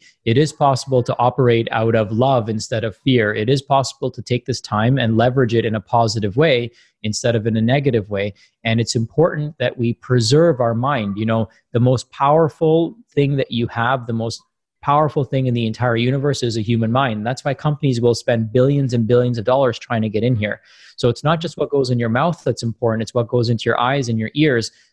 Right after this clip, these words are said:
that's even more important, because that shapes your reality. And we are creators of our realities. So if we're operating out of stress, we're gonna create more stress. We're gonna find things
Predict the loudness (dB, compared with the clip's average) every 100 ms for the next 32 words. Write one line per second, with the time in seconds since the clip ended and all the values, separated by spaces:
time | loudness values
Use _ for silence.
0 | -8 -8 -8 -8 -4 0 2 2 4 2
1 | 0 -4 -4 -6 -10 _ -8 -2 -2 0
2 | -2 -2 -2 -2 -2 -4 -2 0 2 2
3 | 0 -4 -8 -8 -4 -4 0 2 4 2
4 | -2 -6 -2 2 2 2 0 -2 0 0
5 | 0 0 0 -2 -6 -12 -6 -6 -6 -6
6 | 0 4 4 2 _ _ -2 -2 0 0
7 | 0 0 -2 -4 -6 -2 -2 -2 -2 0
8 | 0 -2 -4 -2 0 -2 -2 -2 -2 0
9 | -2 -2 -4 -2 -2 -2 0 0 0 0
10 | 0 -2